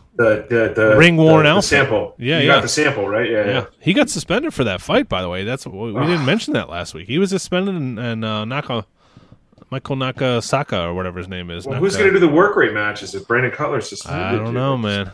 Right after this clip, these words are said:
Speaker 2: It's crazy.
Speaker 1: ridiculous.
Speaker 2: Um, I don't know if I mentioned it last week, but I got an extra Hulk Hogan fan takeover from Walmart. Not from Walmart, fuck.
Speaker 1: From
Speaker 2: From
Speaker 1: Amazon,
Speaker 2: Amazon.
Speaker 1: yeah.
Speaker 2: So I got two of those now. They have different packaging.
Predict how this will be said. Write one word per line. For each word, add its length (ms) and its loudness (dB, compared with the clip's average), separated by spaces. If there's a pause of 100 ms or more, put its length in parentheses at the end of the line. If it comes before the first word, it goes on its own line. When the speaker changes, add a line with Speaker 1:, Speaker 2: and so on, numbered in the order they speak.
Speaker 2:
It's 100 -20
crazy. 380 -6
Speaker 1:
ridiculous. 500 -6
Speaker 2:
Um, 400 -6
I 80 -14
don't 100 -4
know 60 2
if 80 -2
I 60 0
mentioned 320 -2
it 20 -2
last 300 -2
week, 100 -2
but 100 -2
I 60 0
got 120 0
an 40 -4
extra 500 -2
Hulk 380 -4
Hogan 640 -4
fan 380 -6
takeover 640 -4
from 400 -6
Walmart. 540 -4 (260)
Not 160 -8
from 140 -16
Walmart, 380 -10
fuck. 340 -20
Speaker 1:
From 320 -8
Speaker 2:
From 160 0
Speaker 1:
Amazon, 500 2
Speaker 2:
Amazon. 60 0
Speaker 1:
yeah. 80 -4 (260)
Speaker 2:
So 60 -
I 40 -6
got 140 -6
two 240 4
of 60 2
those 240 2
now. 140 0
They 100 2
have 180 0
different 320 0
packaging. 540 -6